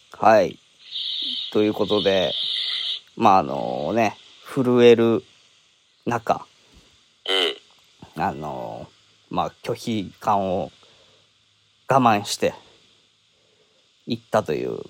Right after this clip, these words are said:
Speaker 1: 話ですけれども。
Speaker 2: 何人かに言われたわ。あの、ホログラムいじり。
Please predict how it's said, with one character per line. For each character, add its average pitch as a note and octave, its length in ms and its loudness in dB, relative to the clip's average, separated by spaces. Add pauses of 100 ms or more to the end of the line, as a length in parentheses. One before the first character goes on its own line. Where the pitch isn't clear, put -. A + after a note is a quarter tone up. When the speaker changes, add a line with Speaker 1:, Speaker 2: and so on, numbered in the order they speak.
(100)
Speaker 1:
話 D#2+ 400 -6
で G1+ 60 -16
す - 140 -12
け - 80 -6
れ - 100 -6
ど B1 100 -6
も。 A#1+ 60 -6 (720)
Speaker 2:
何 D#3 360 0
人 B2+ 220 -2
か G#2+ 140 -2
に F#2+ 100 0
言 F#2 80 2
わ F#2 80 2
れ F2+ 80 0
た F#2 120 0
わ。 E2+ 60 2 (300)
あ D2+ 60 -8
の、 D2+ 80 -6 (500)
ホ - 140 -8
ロ F#2+ 160 -2
グ F2+ 80 0
ラ F2+ 120 0
ム F2+ 80 -2
い F#2 40 0
じ F2 200 -2
り。 D2 220 -2